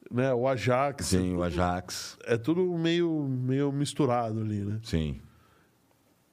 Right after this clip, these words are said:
Speaker 2: E eu acho que até o Lu é um derivado de Java.
Speaker 1: E aí ele tá falando muita O O B. O O B deve ser coisa de Java, né? Tô fora.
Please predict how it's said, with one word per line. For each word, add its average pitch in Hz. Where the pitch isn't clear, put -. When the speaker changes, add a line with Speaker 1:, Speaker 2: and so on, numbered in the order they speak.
Speaker 2:
E 135
eu 185
acho 202
que 233
até 214
o 269
Lu 226
é 208
um 147
derivado 78
de 78
Java. 69
Speaker 1:
E 143
aí 139
ele 185
tá 185
falando 165
muita 175
O 143
O -
B. 151
O 123
O -
B 120
deve 120
ser 113
coisa 113
de 107
Java, 123
né? 113
Tô 185
fora. 139